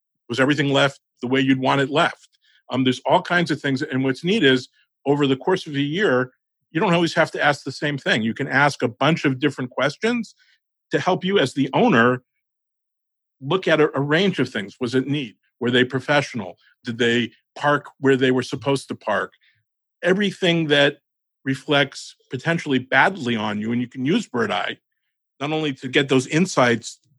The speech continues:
for what to create a survey on by looking at all of your reviews across all the platforms. You can also look at your competitors.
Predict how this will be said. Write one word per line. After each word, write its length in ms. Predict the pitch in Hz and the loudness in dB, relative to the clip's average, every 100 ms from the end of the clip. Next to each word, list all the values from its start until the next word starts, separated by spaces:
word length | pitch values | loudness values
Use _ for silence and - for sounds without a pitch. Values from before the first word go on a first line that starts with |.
| _ _ | _ _
for 120 | - 123 | -2 2
what 200 | 139 - | 2 0
to 200 | 120 139 _ _ _ | -4 -6 _ _ _
create 280 | - 147 202 | -6 0 2
a 60 | 202 | 2
survey 340 | - 104 98 | 0 -4 -4
on 320 | 101 98 110 - _ _ | -4 -4 -6 -10 _ _
by 80 | 123 | -2
looking 340 | 127 139 - 123 | 2 0 2 2
at 80 | 127 | 4
all 220 | 123 165 | 6 6
of 100 | 135 | 4
your 100 | 123 | 2
reviews 500 | 113 107 110 110 104 _ - | 2 2 2 0 -4 _ -16
across 360 | 113 117 110 - | -8 -4 -4 0
all 200 | 117 185 | 4 4
the 100 | 165 | 4
platforms. 580 | - 110 - 117 123 - - _ - | -2 -4 -2 -2 -2 -4 -20 _ -4
You 60 | |
can 80 | 175 | 2
also 220 | 190 - | 2 2
look 160 | 175 170 | -2 0
at 80 | 185 | 0
your 120 | 160 | 2
competitors. 680 | 165 139 180 196 - - | 0 2 2 2 -2 -12